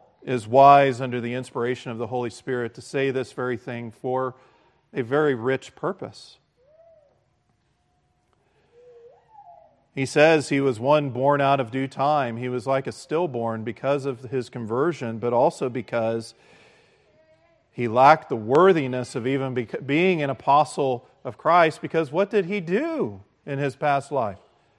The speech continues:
He persecuted the church. He persecuted the church. Paul's past prior to his conversion was full of him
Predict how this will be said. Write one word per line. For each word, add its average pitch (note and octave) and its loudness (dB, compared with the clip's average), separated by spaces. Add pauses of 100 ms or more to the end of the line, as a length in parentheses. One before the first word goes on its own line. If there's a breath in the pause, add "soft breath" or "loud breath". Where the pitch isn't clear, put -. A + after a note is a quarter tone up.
(640)
He D4 -6
persecuted F#3+ -2
the - -4
church. - -6 (2000)
He F#3+ -6
persecuted G#3+ 2
the G3 4
church. A#3 0 (520)
Paul's C#4+ 12
past A#3+ 6
prior B3 10
to A3+ 2
his G3+ 10
conversion G3 4
was F3+ 6
full D#4 10
of G3+ 10
him A3+ 4